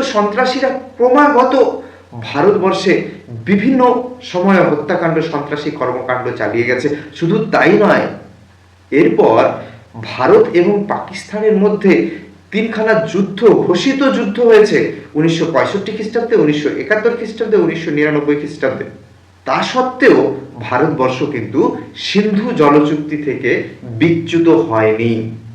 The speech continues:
ভারতের সদিচ্ছা ছিল বলে এটা সম্ভব হয়েছে, কিন্তু পাকিস্তান এটাকে দুর্বলতা ভেবে বসেছে। ভারত যদি এই চুক্তি থেকে বেরিয়ে আসে, পাকিস্তানের ভাবা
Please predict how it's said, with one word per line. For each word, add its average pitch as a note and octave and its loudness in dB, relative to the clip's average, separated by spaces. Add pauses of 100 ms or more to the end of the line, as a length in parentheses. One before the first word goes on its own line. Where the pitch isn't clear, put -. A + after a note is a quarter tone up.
(340)
ভারতের E3+ 0
সদিচ্ছা C#3+ 2 (120)
ছিল D3+ 0 (140)
বলে F#3+ 6
এটা G#3 2 (100)
সম্ভব G3+ -2
হয়েছে, G3+ -4 (280)
কিন্তু F#3 -2 (180)
পাকিস্তান - -2 (320)
এটাকে D3 2 (100)
দুর্বলতা A#2 2
ভেবে G#2 -2
বসেছে। - -14 (640)
ভারত C4+ 4 (360)
যদি C4 2 (260)
এই A#3 4 (140)
চুক্তি A3+ -6 (100)
থেকে A3+ 2 (140)
বেরিয়ে A3+ 0 (100)
আসে, B2 -4 (380)
পাকিস্তানের G3+ -2 (120)
ভাবা C3+ 0